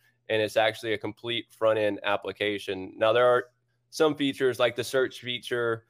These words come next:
um, that we have a, a back-end A P I. So if you wanna search something,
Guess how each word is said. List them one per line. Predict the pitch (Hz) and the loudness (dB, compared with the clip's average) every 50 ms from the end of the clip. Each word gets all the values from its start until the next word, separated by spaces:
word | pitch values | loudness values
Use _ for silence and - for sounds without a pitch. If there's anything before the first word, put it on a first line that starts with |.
| _ _ _ _ _ _ _ - | _ _ _ _ _ _ _ 2
um, | 110 110 110 107 110 - - 107 | 2 4 4 2 0 -4 -2 -2
that | 120 107 | 0 0
we | 110 123 120 | 0 0 0
have | 123 113 113 107 | 2 2 4 4
a, | 107 107 104 - - - | 6 6 4 4 2 -2
a | 110 | -2
back-end | 98 113 110 110 113 - 113 110 | 2 2 2 2 2 0 0 0
A | 110 107 | 0 -2
P | - 113 110 107 | -4 -2 0 2
I. | 107 104 101 | 2 2 0
So | 98 - 113 | -2 -4 -8
if | 104 - | -8 -6
you | 123 120 | -4 -2
wanna | 117 113 110 104 | 0 0 0 -2
search | - 120 117 104 92 - | -2 -4 -4 -4 -4 -2
something, | 120 113 110 - 113 110 107 107 107 | -2 -2 -2 -2 -4 -4 -4 -4 -6